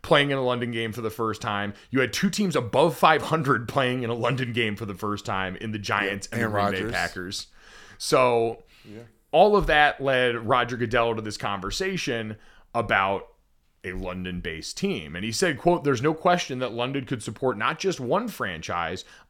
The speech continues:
Speaker 1: I think two franchises. I really believe that. They have two N F L ready stadiums over there. The last time the league made a move with teams, it was the Chargers and the Rams that brought them over to L A." Um, and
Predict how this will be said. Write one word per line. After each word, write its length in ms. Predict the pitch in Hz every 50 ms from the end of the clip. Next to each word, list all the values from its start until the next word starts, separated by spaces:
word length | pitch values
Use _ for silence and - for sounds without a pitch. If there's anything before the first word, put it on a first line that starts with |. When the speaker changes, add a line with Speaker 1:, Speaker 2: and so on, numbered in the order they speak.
| _
Speaker 1:
I 160 | 110 135 160
think 320 | 165 - - 170 156 - -
two 200 | - - 240 254
franchises. 840 | 175 - - 98 78 67 - - - 76 65 58 - - 50 - - - _ - _ _ _ -
I 140 | 127 139 147
really 400 | 156 147 139 147 147 143 143 135
believe 500 | 113 135 131 143 185 214 208 175 120 92
that. 300 | 90 78 71 67 - - - - - -
They 160 | 92 120 120 107
have 340 | 85 123 123 131 139 135
two 220 | - - 156 147 147
N 80 | 139
F 140 | 135 131 -
L 100 | 147 135 131
ready 240 | 135 131 123 117
stadiums 600 | 107 - - 139 139 139 143 139 135 135 135 123
over 320 | 147 131 135 127 120 131 127
there. 420 | 127 127 123 123 120 120 120 120 - - - - 87
The 80 | 117
last 340 | 110 117 123 131 127 - -
time 240 | - 143 131 127 123
the 80 | 117
league 260 | 117 120 123 123 123 120
made 200 | 127 120 120 113
a 20 |
move 300 | 117 123 123 117 110 110
with 160 | 117 107 104
teams, 400 | - - 127 127 127 123 123 117
it 100 | 117 -
was 120 | - 107 98
the 80 | 104
Chargers 440 | - - 127 120 120 117 117 113 104
and 100 | 110 101
the 40 | 95
Rams 340 | 95 110 127 127 127 127 120
that 100 | 127 107
brought 240 | 107 127 117 117 120
them 160 | - 123 120
over 240 | 120 120 117 117 131
to 120 | 123 - -
L 240 | 117 117 117 117
A." 300 | 117 117 117 117 117 117 - - - - - - - - - -
Um, 800 | 110 110 104 101 98 95 92 90 87 85 80 80 80 80 80 - - - - - - - _
and 520 | 131 123 120 120 117 113 110 110 110 -